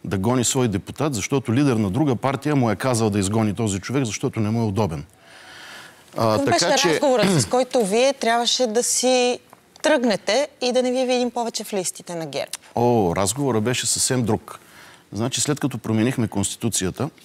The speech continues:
Speaker 1: <clears throat> ако си спомняте, няколко, няколко дни след това трябваше да се избират нови членове на Конституционния съд.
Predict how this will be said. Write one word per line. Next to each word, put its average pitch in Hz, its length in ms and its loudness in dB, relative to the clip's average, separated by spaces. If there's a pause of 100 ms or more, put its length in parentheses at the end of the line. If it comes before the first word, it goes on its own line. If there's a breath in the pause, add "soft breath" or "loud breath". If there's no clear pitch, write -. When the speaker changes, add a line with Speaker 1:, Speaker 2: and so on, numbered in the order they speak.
Speaker 1:
<clears throat> 117 240 2
ако 101 180 0
си - 120 -2
спомняте, 127 680 0
няколко, 104 640 -4 (220)
няколко 113 380 -4
дни 113 140 0
след 107 220 -4
това 123 180 -4
трябваше 117 340 -2
да 90 60 -8
се - 140 -6
избират 110 320 -4
нови 110 200 -2
членове 104 340 -4
на 98 100 -6
Конституционния 98 580 -6
съд. - 200 -8